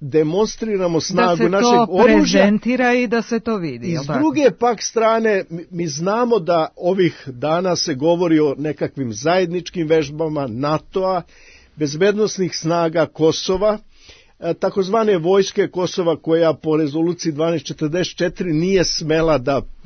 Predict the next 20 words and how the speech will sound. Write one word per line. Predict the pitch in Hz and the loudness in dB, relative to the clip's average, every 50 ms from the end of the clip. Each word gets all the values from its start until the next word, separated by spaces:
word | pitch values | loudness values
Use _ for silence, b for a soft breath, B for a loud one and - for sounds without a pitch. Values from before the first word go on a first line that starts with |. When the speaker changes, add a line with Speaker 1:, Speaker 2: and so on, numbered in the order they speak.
| - 151 | -2 -2
Speaker 1:
bude | 156 135 147 139 | 0 2 0 0
formirana | - - - 147 160 190 202 233 247 240 262 247 240 240 226 208 190 B B B B 147 B B _ | 0 0 0 2 2 2 2 2 2 2 2 2 2 0 0 -2 -2 B B B B -20 B B _
i | 175 175 165 - _ | -10 -10 -10 -6 _
ovo | 190 214 254 269 285 277 | 2 2 2 2 4 2
je | 254 247 226 214 180 160 - _ | 4 4 4 2 0 -4 -8 _
na | 139 165 208 214 208 - - - | -6 -4 -4 -4 -4 -6 -10 -12
neki | 160 175 196 196 - - 202 175 | -6 -6 -6 -6 -6 -8 -8 -6
način | 147 147 151 160 175 190 165 - 196 196 151 135 | -4 -2 -2 -2 -2 -2 -4 -4 -6 -4 -4 -4
neka | 156 175 170 - 190 151 | -4 -6 -4 -4 -4 -4
vrsta, | 123 123 151 190 214 208 - - - - 208 196 170 143 b b b b b b b b | -2 -2 0 0 0 -2 -4 -8 -2 -2 0 0 0 -4 b b b b b b b b
e, | _ 151 147 139 120 | _ -6 -4 -4 -4
jedne | 135 143 160 175 180 180 151 131 | -2 -2 -2 -2 0 -2 -2 -2
mudre | 131 151 196 226 240 196 220 196 196 185 170 151 - _ _ | 0 0 0 0 0 0 0 2 4 2 2 0 0 _ _
diplomatske | - 131 123 - - 156 185 196 202 196 190 - - - - 185 165 156 - _ _ _ _ _ _ _ - | -10 -10 -10 -6 -4 -4 -2 -2 -2 -2 -4 -6 -10 -6 -4 -2 -2 -2 -6 _ _ _ _ _ _ _ 0
odgovora | 170 196 202 165 151 151 202 180 160 151 156 147 143 131 | 2 2 2 0 0 0 0 0 2 0 0 0 0 -2
Srbije | - - - - 196 220 214 208 240 220 202 160 | -4 -6 -4 -4 -4 -4 -2 -6 -2 0 0 0
na | 156 160 170 185 175 - - - - | 0 -2 -4 -6 -6 -10 -14 -10 -2
eventualne | 180 202 220 208 214 202 170 135 - 170 175 170 165 156 | 0 0 2 2 2 -2 -2 -4 -4 -2 -2 -2 -2 -4
provokacije | 139 - 147 147 143 135 131 - 156 160 170 170 - - - 165 147 | -4 -2 -4 -2 -2 -4 -4 -2 0 0 0 0 -4 -6 -4 -4 -2
na | 135 135 147 156 147 | -2 -2 -2 -2 -4